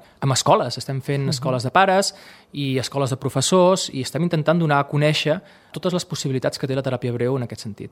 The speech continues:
Speaker 2: Mhm. Molt, molt, molt interessant. Deixar de fumar també ens podria servir?
Speaker 1: I tant.
Speaker 2: Sí?
Speaker 1: I tant.
Speaker 2: I funciona?
Speaker 1: <laughs>
Speaker 2: Ho dic per tots els fumadors que esteu aquí escoltant. Eh?
Speaker 1: Sí, sí,
Speaker 2: Funciona?
Speaker 1: de fet, de fet, eh, hi ha algun llibre,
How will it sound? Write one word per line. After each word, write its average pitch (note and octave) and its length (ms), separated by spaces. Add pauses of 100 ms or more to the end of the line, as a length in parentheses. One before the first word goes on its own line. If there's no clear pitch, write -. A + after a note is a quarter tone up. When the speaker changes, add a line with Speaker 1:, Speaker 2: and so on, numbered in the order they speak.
Speaker 2:
Mhm. F#3+ 340 (140)
Molt, F#3 320
molt, F#3 320
molt G3+ 280
interessant. E3 800 (540)
Deixar G#3+ 240
de C#4+ 80
fumar A3+ 320 (320)
també B3 400
ens G3+ 160
podria F#3 240
servir? F#3 400
Speaker 1:
I E3 80
tant. E3+ 300 (200)
Speaker 2:
Sí? B3 220 (300)
Speaker 1:
I C#3 100
tant. D3 280 (440)
Speaker 2:
I F#3 40
funciona? C4 480
Speaker 1:
<laughs> - 640
Speaker 2:
Ho B3 80
dic C4 200
per C#4+ 180
tots B3 160
els B3+ 120
fumadors B3 640
que A3+ 80
esteu A#3+ 260
aquí A#3 180
escoltant. A3 640
Eh? - 600 (200)
Speaker 1:
Sí, A#3 260
sí, A#3+ 120
Speaker 2:
Funciona? B3 380 (160)
Speaker 1:
de C#3+ 80
fet, F3+ 240
de - 0
fet, - 60
eh, C#3 600
hi B2 80
ha C#3+ 40
algun C#3+ 240
llibre, D3+ 340